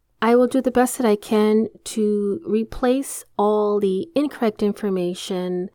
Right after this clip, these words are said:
of misgendering and mislabeling and providing dead names for Paula. In some articles and resources, they identify her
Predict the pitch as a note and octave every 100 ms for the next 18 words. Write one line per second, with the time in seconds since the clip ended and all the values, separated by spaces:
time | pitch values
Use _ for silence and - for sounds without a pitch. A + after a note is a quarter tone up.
0 | - F#3+ F#3 F#3 F#3 F3+ - _ - A#3
1 | A#3+ - G#3+ G#3+ G#3+ G#3 G3+ G#3 A3 F#3+
2 | F#3 F#3 F3+ - _ _ - G#3+ G#3+ -
3 | F#3+ G3 G3+ G3 F#3+ F#3+ F#3+ - _ -
4 | G#3 - G#3 G3 F#3+ F#3+ F#3+ F#3 _ _
5 | G#3 A3+ A3+ A3 F3+ E3+ E3+ F3 - G3
6 | F3+ - E3+ E3 E3 A3 _ _ _ _
7 | _ - A#3 - C#4 D4+ A3 G#3+ G#3+ A3
8 | G3+ G3 - G3 F#3+ G3+ G#3 G3 F#3 F#3
9 | G3 F3 F3 F3 - - G3 G3+ F#3+ F3+
10 | F3 F3+ G3 F3 F3 - F3+ F3 E3+